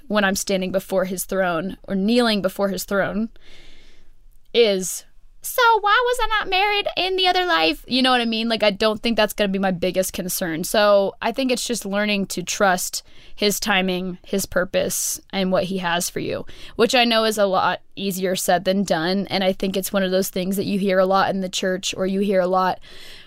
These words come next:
when talking specifically about marriage, 'cause I think that's one of those things that we wait for a lot. Like, a lot of people feel as though they're waiting or they're in a season of waiting.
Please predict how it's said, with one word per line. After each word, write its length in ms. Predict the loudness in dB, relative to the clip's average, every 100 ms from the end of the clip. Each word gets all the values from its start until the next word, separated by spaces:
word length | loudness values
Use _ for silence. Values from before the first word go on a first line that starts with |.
| -10
when 260 | 0 2 2
talking 460 | 2 0 0 -4
specifically 600 | -4 -4 -4 -4 -2 2
about 480 | 2 2 2 4 2
marriage, 580 | 0 -4 0 0 -2 -6
'cause 100 | -4
I 80 | -4
think 220 | 0 0
that's 200 | 0 -2
one 120 | -2
of 60 | 2
those 160 | 0 0
things 220 | -4 -2
that 120 | -2
we 120 | -2
wait 300 | 0 0 0
for 460 | 0 0 2 0 -4 -14 -4
a 80 | 0
lot. 320 | 2 0 -2
Like, 180 | -4 0
a 40 |
lot 260 | 2 2 2
of 120 | -2
people 420 | -6 -2 0 0
feel 340 | -4 -2 0
as 140 | 2 0
though 160 | -2
they're 180 | 0 0
waiting 460 | -2 -2 -2 -2 -2
or 140 | -2
they're 120 | 0
in 160 | 0 0
a 80 | -2
season 520 | -6 -6 -4 -4 -6
of 140 | -6 -6
waiting. 320 | -4 -2